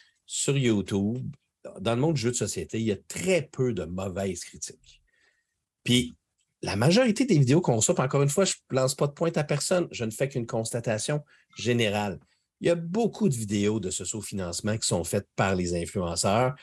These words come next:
et aucun des influenceurs, habituellement, vont faire des critiques de ces, ils vont présenter ces jeux-là. Euh, puis la majeure partie vont les présenter en échange d'un montant d'argent.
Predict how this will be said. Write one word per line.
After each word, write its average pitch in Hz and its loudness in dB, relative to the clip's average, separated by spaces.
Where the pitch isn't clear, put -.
et 107 4
aucun 139 4
des 143 4
influenceurs, 127 2
habituellement, 107 0
vont 101 -2
faire 117 -2
des 101 -6
critiques 139 -6
de 87 -6
ces, 95 -6
ils 90 -6
vont 95 -4
présenter 107 2
ces 110 2
jeux-là. 87 -2
Euh, 87 -2
puis - -4
la 98 2
majeure 98 2
partie - -4
vont 143 0
les 107 0
présenter 101 -2
en 92 -6
échange 107 -2
d'un 92 -2
montant 85 -6
d'argent. 90 -2